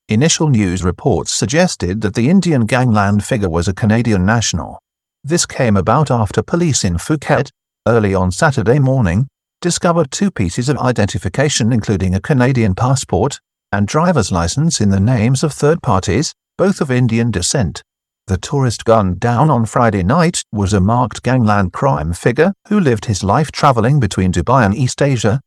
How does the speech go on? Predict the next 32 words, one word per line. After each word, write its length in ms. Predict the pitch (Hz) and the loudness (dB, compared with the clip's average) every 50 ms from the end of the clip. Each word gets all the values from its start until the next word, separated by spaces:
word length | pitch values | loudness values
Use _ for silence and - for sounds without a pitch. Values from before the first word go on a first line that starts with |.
| _ _ | _ _
since 280 | - - 147 147 135 - | -6 -2 -2 -2 0 -2
he 100 | 202 - | -4 -4
fled 320 | - - 117 120 139 127 | 0 0 2 2 2 2
India 400 | 95 95 110 95 87 90 98 117 | 0 0 0 2 2 2 2 2
in 160 | 120 101 98 | 2 2 0
two 180 | 92 - 123 113 | 0 0 -4 -2
thousand 400 | - - 104 101 98 95 95 90 | 0 0 0 2 2 2 2 2
and 100 | 98 90 | 0 -2
eighteen 420 | 82 113 127 139 - 156 156 139 120 | 0 -2 -2 -2 0 0 0 2 2
after 320 | 98 101 107 107 - 107 | 2 2 0 -2 -4 -4
police 400 | - 104 92 101 139 170 - - | -2 0 0 0 0 -2 -2 0
uncovered 500 | 127 107 101 - - 143 139 123 127 110 | 0 0 0 -2 -2 -2 0 0 2 2
a 80 | 107 92 | 2 0
huge 380 | - - 127 107 98 - - | 0 0 -2 -2 -2 -4 -6
ketamine 560 | - - 120 113 - 127 113 117 127 139 131 | -2 -2 -2 0 0 0 0 2 2 0 0
drug 260 | 113 - 139 165 170 - | 0 2 0 0 0 0
factory. 540 | - - - 147 - - - 110 92 95 | -2 -2 -2 -2 -2 -2 -2 0 0 0
Thirty-two-year-old 1080 | 95 - 104 90 85 - 104 - - - 131 113 101 92 85 80 90 110 156 165 151 127 | 0 0 0 -2 0 -2 -2 -4 -2 -2 0 2 2 2 2 2 2 2 2 2 0 -2
Jimmy 300 | - 92 95 120 127 127 | -2 0 0 2 0 0
Sandhu, 720 | 120 - 156 170 175 147 - 131 120 85 67 62 95 135 _ _ _ _ _ _ | -2 0 0 2 2 2 2 2 0 0 0 -4 -6 -8 _ _ _ _ _ _
however, 440 | _ - 98 87 92 - 92 - 190 180 _ _ | _ -4 -2 0 0 0 2 0 0 0 _ _
was 200 | - 107 98 90 | -4 -2 -2 -2
best 280 | 90 - 127 160 147 - | 0 2 2 2 2 2
known 280 | 131 107 98 101 113 123 | 2 2 2 2 2 0
as 120 | 120 110 | 0 0
a 60 | 123 | -2
gangland 680 | 117 110 127 127 127 123 113 107 101 98 104 104 95 - | -4 -2 -2 0 2 2 2 2 2 2 2 0 0 -2
crime 400 | - - 139 139 139 76 78 80 | -4 -2 -2 0 0 -2 -4 -6
figure 400 | 87 - - 135 104 101 78 80 | -6 -2 -2 0 2 2 0 0
in 120 | 87 98 104 | 0 -2 0
British 360 | 110 160 143 - 127 98 - | 0 -2 -2 -2 -4 -4 -4
Columbia, 580 | _ - 135 117 127 151 165 156 151 143 135 | _ -4 0 2 2 2 2 2 2 0 0